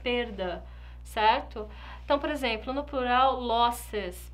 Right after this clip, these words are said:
perda, prejuízo. Aí você tem aqui seguido expressões idiomáticas, to make a lose, to make a loss, ter um prejuízo,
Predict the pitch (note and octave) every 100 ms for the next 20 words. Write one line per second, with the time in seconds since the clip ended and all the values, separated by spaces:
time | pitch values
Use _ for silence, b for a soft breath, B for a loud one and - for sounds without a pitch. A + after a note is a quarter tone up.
0 | - B3 B3 A#3+ G#3 G3+ A3 A#3 A3 A#3
1 | A#3 A#3 G#3 - B3+ B3+ C4 C#4+ D4+ D4+
2 | C4+ B3 B3 D4 C#4+ - A3 A3 D4+ D4
3 | A3 G#3+ B B B - - - D4+ D#4
4 | - F#4+ A4 G#4+ F#4 C#4+ D#4 C#4+ G3+ F#3
5 | - - F#3+ - - D#4 C4 D4 E4+ -
6 | E4 C#4 C4 B3 - - - A#3+ B3+ -
7 | C4 A3+ G3+ F#3 - - B3 B3+ B3+ C4
8 | B3 A#3+ B3 A#3+ A#3 G#3 G3